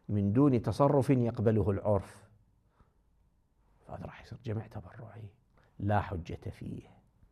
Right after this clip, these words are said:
ولا مرجح له. وأما إذا لم يكن لمقطوع الدلالة هذه الصلاحية، فإن تأويل الظاهر تبرعًا،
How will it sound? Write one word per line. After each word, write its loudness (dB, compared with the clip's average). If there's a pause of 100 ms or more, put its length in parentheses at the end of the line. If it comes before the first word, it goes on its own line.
(140)
ولا 2
مرجح 0
له. -6 (4000)
وأما 10
إذا 8
لم 8
يكن 8
لمقطوع 6
الدلالة 4 (140)
هذه 12
الصلاحية، 6 (640)
فإن 4
تأويل 8
الظاهر 6 (100)
تبرعًا، 10